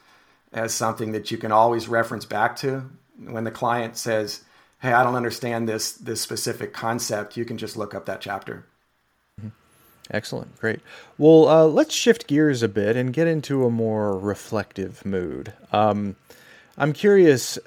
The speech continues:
Speaker 2: again, because of, uh, all of the changes that you've seen and had to take into account because of, uh, your specific responsibilities within the reverse mortgage industry,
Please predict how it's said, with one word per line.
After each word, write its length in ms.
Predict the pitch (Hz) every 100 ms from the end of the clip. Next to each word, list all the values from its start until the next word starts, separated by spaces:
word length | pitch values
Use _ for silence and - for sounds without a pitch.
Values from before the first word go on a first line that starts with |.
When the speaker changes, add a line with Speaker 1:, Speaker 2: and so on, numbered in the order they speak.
| -
Speaker 2:
again, 560 | 135 143 202 160 131
because 760 | 123 123 - 151 143 135 120 113
of, 640 | - 123 120 113 110 104 -
uh, 400 | 113 107 107 -
all 240 | 135 156
of 80 | 139
the 80 | 131
changes 480 | - 139 131 123 113
that 240 | 113 -
you've 460 | 123 123 117 107 _ - _ -
seen 340 | - 135 131
and 100 | 117
had 240 | 110 123 113
to 80 |
take 320 | 104 127 120 120
into 380 | 127 120 123
account 480 | 107 - 107 98 98
because 540 | 113 104 - 113 104 107
of, 360 | 104 98 98 -
uh, 160 | 104
your 300 | 101 113 113
specific 580 | 107 - 110 - 113 113
responsibilities 920 | 104 - 113 107 - 101 117 120 107 104
within 280 | 104 104
the 80 | 101
reverse 400 | 98 98 104 95
mortgage 380 | 110 104 98 101
industry, 540 | 101 98 - 101 98